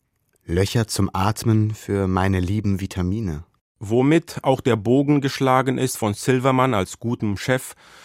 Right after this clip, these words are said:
Speaker 2: zu den Ladies, in deren Dienst der Spruze einiges Unerquickliches ertragen muss. Dabei ist der Arbeitsdiskurs, der sich wie ein roter Faden durch den Gedichtband zieht,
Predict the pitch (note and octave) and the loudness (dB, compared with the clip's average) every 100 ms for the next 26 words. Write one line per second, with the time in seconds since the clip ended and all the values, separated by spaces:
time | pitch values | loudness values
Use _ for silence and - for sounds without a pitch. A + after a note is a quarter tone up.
0 | - - - A#2 A#2+ B2 - C3 A#2 A#2+ | -20 -8 -2 2 2 0 0 2 4 4
1 | B2+ C#3 - - A#2 A2+ A2 G#2+ A2 B2+ | 2 0 -2 -2 0 2 2 2 0 -2
2 | - A2+ G#2 - A#2+ B2 - A#2 A#2 A#2+ | -2 -4 -6 -6 -4 -4 -2 -2 0 0
3 | A#2+ A2+ - B2+ A#2 - A2 - G#2 - | 0 -2 -2 -2 -2 -4 -6 -4 -4 -4
4 | G2+ G#2+ - G#2+ G#2 F2+ F#2+ G2 - - | -4 -6 0 0 2 -2 -6 -10 -16 -20
5 | _ _ _ - - - - G2 G2+ G#2+ | _ _ _ -20 -20 -20 -6 0 2 2
6 | B2+ B2+ - A2 G#2 A#2 B2+ B2+ - - | 2 0 0 0 2 2 2 0 -2 -6
7 | A#2+ - B2+ C3+ - A2 G2 G2+ - A2+ | -8 -6 -4 -4 -4 -2 -2 -4 -2 -2
8 | G2 G2+ G#2+ G#2 G#2+ A2 G#2+ A#2+ B2+ A2+ | 0 -2 -4 -4 -2 0 0 0 0 0
9 | G#2 G#2 F#2+ G#2+ A2+ - G2 F#2 - A#2 | -4 -4 -4 -4 -6 -4 -4 -4 -2 -2
10 | A#2+ - | -2 -6